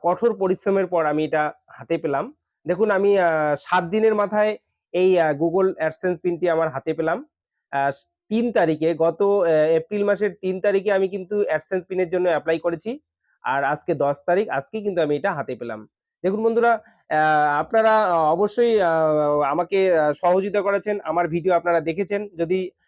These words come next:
আপনারা আমার ভিডিওকে না দেখতেন তাহলে আমি এতদূর পথ এগিয়ে যেতাম না। অবশ্যই আমার ভিডিও দেখবেন এবং আমি চাইবো যে আমি আরো নতুন নতুন, আহ, আমার ভিডিওর মাধ্যমে কোনো নতুনত্ব তুলে আনার চেষ্টা করব।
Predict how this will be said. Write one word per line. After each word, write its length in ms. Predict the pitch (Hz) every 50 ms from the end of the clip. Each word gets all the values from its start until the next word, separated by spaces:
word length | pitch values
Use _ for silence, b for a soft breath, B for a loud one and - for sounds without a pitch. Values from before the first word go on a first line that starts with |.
| _ _ -
আপনারা 400 | 139 151 - 175 185 180 185 170
আমার 240 | 165 170 175 170 165
ভিডিওকে 440 | 160 170 151 180 180 165 185 175
না 200 | 160 156 147 156
দেখতেন 320 | 160 180 170 175 202 208 208
তাহলে 220 | 190 165 165 165
আমি 320 | 160 156 160 165 165 165 156
এতদূর 460 | 151 147 - 160 151 165 156 151 -
পথ 200 | - 147 151 143
এগিয়ে 280 | 143 151 139 139 151 139
যেতাম 300 | 135 139 135 147 139 143
না। 160 | 151 180 220 - _ _ _ _ -
অবশ্যই 400 | - 160 202 208 208 - 240 233
আমার 240 | 214 180 175 180 175
ভিডিও 240 | 170 170 156 175 165
দেখবেন 420 | 147 165 160 160 170 196 202 202
এবং 300 | 175 170 165 175 170 165 160 _ _ _ _ _
আমি 240 | - 143 156 175 170
চাইবো 380 | 151 196 175 180 190 185 196 196
যে 280 | 165 175 180 175 170
আমি 320 | 165 156 160 170 175 175 175
আরো 240 | 139 143 160 175 170
নতুন 380 | 156 160 160 165 208 202 202
নতুন, 360 | 185 160 180 185 180 180 175
আহ, 280 | 165 156 151 143 143 135
আমার 220 | 143 151 160 160
ভিডিওর 300 | 147 156 160 143 175 170
মাধ্যমে 380 | 165 160 156 147 165 165 165 165
কোনো 180 | - 165 156 156
নতুনত্ব 440 | 156 156 156 190 185 185 - 175
তুলে 240 | 160 151 160 151 151
আনার 160 | 151 147 147 143
চেষ্টা 240 | - 147 143 - 160
করব। 320 | 143 151 151 151 180 233